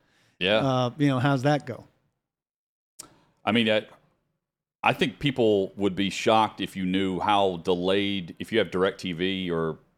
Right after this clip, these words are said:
Speaker 1: uh, how delayed those feeds are when you're watching a game or listening to a live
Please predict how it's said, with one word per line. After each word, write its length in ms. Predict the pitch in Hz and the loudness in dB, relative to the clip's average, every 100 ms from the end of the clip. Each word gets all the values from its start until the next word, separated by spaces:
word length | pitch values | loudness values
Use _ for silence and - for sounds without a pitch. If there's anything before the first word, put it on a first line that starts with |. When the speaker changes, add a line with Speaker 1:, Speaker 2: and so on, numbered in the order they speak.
| - | -4
Speaker 1:
uh, 160 | 95 95 | -4 0
how 180 | 104 | 0
delayed 380 | 95 92 92 90 | 0 0 0 0
those 200 | 90 92 | 0 -2
feeds 280 | - 78 71 | -4 -10 -8
are 260 | 73 67 65 _ _ _ _ _ _ _ - | -6 -6 -8 _ _ _ _ _ _ _ -6
when 100 | 95 | -2
you're 80 | 87 | 0
watching 320 | 87 87 87 | 0 0 -4
a 40 | |
game 200 | 85 85 | -4 -2
or 140 | 85 87 | -2 -2
listening 560 | 90 101 - 98 90 85 | -2 -2 -4 -4 -4 -4
to 320 | 98 90 87 | -6 -6 -4
a 200 | 90 85 | -4 -4
live 580 | 82 80 87 95 92 78 | -4 -2 0 0 -4 -8